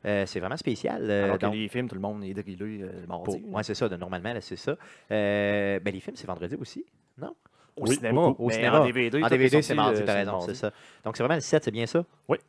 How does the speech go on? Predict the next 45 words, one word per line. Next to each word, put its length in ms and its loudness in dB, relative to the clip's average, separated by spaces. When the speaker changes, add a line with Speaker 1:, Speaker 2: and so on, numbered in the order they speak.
Speaker 1:
Cool. 320 6
Speaker 3:
Donc, 200 2
ensuite, 260 0
on 140 0
a, 240 4
euh, 280 4
Paper 320 2
Mario 460 6
Color 340 6
Splash 540 -4
sur 160 -8
Wii 280 -4
U 100 -4
le 100 -4
sept 220 -10
octobre. 400 -2
Donc, 160 -8
c'est 100 -10
le 140 -4
classique 640 -8
Paper 300 -2
Mario, 640 -6
euh, 60 -10
revisité 720 -6
qui 140 -18
va 180 -6
être 100 -10
sur 120 -14
la 80 -10
nouvelle 180 -10
console, 400 -10
ben, 140 -4
la, 160 -8
la 100 -12
console 280 -8
la 80 -4
plus 120 -6
récente 300 -6
de, 180 -10
de 140 2
Nintendo. 580 -2
On 260 -2
a, 340 2
euh, 120 0
Warhammer 600 4